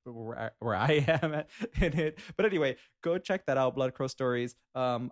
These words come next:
I'll probably recommend another one that I'm listening to that I'm obsessed with as well, uh, next week, because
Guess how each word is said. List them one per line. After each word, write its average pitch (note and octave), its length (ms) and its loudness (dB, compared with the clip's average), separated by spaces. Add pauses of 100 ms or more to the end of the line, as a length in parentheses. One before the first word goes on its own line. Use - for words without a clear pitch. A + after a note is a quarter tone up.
I'll C#3 180 2
probably E3+ 280 0
recommend C3+ 500 -2
another B2 400 0
one F3 200 4
that F3+ 80 2
I'm F3 120 0
listening F3 320 -4
to F3 140 -2
that C3 80 0
I'm A2 140 -4
obsessed A2+ 480 -6
with A#2+ 200 -2
as A#2+ 160 -6
well, A#2+ 400 -2 (220)
uh, G#2+ 320 -2
next F3+ 320 -8
week, C#3 320 -4
because B2 420 -2